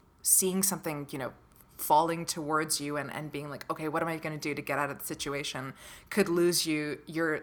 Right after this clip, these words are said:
your leg, your work, your life ultimately.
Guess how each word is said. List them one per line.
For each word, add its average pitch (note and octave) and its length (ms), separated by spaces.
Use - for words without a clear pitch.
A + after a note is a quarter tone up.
your D#3 180
leg, F#3 480
your D#3 180
work, E3 640
your C#3+ 560
life D#3 540
ultimately. D3 580